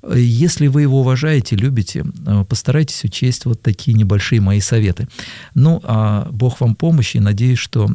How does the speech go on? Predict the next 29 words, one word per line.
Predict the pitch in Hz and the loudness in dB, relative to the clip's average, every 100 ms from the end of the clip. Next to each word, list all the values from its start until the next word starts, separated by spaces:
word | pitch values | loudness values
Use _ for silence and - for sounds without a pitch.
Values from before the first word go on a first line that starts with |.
| - | -2
Господь | 113 107 - 135 131 | -2 -2 0 -2 2
вас | 107 - _ | -2 -2 _
поведет | 123 117 120 135 | 2 2 0 -2
по | - 113 107 | -2 0 -2
чудесному | - - 117 101 104 151 - 127 | -4 -4 -2 -2 0 0 2 0
пути. | 113 135 - 117 95 - - - - | 0 -4 -4 -2 -2 -4 -18 -20 -12
Э, | - 104 | -2 0
вы | 98 110 | 2 0
станете | - 139 131 - | 0 0 2 2
мудрее | 113 110 107 143 175 | 0 2 2 2 2
значительно, | 117 101 101 - 92 - 101 | 2 2 0 -2 -4 -4 -4
и | - - 104 | -4 -2 0
люди | 127 123 | 2 0
к | - | 0
вам | 110 | 0
вообще | 107 - 143 | 0 -2 -4
потянутся, | - 90 101 107 104 - | -2 -2 -2 -4 -6 -8
потому | - 107 107 | -2 0 0
что | - 110 | 0 -2
люди | 202 202 | 0 0
так | 131 139 - | 0 -2 0
или | 127 | 2
иначе | 147 - | 2 2
распознают, | 117 110 - 104 123 127 95 - - - - - | -2 -2 -2 0 2 2 0 -4 -20 -20 -20 -14
э, | - 120 101 98 - _ | -2 0 2 0 -4 _
когда | 123 110 139 | -2 2 0
ты | 139 139 | 2 2
начинаешь | 120 - 120 110 | 0 2 0 0
уважать | 110 110 107 104 | 0 2 2 -2